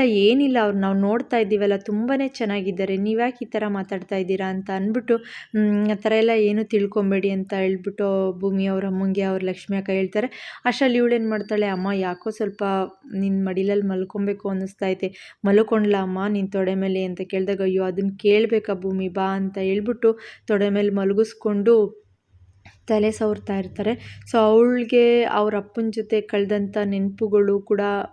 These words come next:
ಮರುಕಳಿಸ್ತಾ ಇರುತ್ತೆ. ಅವ್ರ ಅಮ್ಮನೂ ಕೂಡ ನೆನಪಿಸ್ಕೊತಾ ಇರ್ತಾರೆ. ಅದಾದ್ಮೇಲೆ ಸಂಜೆ ಆಗುತ್ತೆ. ಆ,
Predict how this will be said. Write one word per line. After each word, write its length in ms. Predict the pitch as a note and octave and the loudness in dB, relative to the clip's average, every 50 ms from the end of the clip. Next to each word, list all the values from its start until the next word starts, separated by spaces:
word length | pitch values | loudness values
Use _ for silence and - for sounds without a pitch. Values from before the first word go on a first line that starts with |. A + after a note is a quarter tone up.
| G3+ | -4
ಮರುಕಳಿಸ್ತಾ 640 | G3 G3 G3+ G3 - G#3 G3+ G3+ G3+ - - G3+ G3 | -4 -4 -4 -2 -2 -2 -2 -2 -2 -4 -4 -4 -2
ಇರುತ್ತೆ. 640 | F#3+ G3+ G3+ G3+ - B3 C#4 - - - - _ - | -2 -2 -2 -2 -2 -2 -2 -4 -10 -20 -10 _ 2
ಅವ್ರ 180 | A3 A3 A3 | 4 4 4
ಅಮ್ಮನೂ 300 | G#3+ G#3 G#3+ A#3+ A#3+ B3 | 4 4 2 2 2 0
ಕೂಡ 180 | A#3+ - A#3 A3+ A3+ | 0 2 0 2 2
ನೆನಪಿಸ್ಕೊತಾ 760 | G#3+ G#3 G3 F#3+ F#3+ G#3 G3+ - - G#3 G3 G3 F#3+ G3 G3 | 0 -2 -2 -4 -4 -6 -8 -8 -6 -4 -4 -4 -2 -2 -4
ಇರ್ತಾರೆ. 300 | F#3+ F#3 - - G3 A3 C#4 - - - - - - - | -4 -4 -2 -2 0 0 0 -2 -6 -16 -20 -20 -6 -4
ಅದಾದ್ಮೇಲೆ 760 | B3+ A#3+ A3+ C#4 C#4+ C#4+ A#3+ C4+ C4 C4 B3+ B3+ B3+ B3+ C4 | 0 2 4 4 4 4 2 2 2 2 2 2 2 2 0
ಸಂಜೆ 420 | B3 - - G#3+ G#3 G#3+ G3 A#3 A3+ | -2 -2 0 0 2 2 2 2 2
ಆಗುತ್ತೆ. 580 | A3 G#3+ G#3 G3 G3+ G3+ G3+ - A3+ A#3 A#3+ | 2 2 0 0 -2 -2 0 2 2 2 2
ಆ, 540 | A3 A#3 - - - G3 G3+ G3 F#3+ F#3+ F#3+ | 0 -4 -10 -8 -6 -6 -4 -2 -2 -4 -4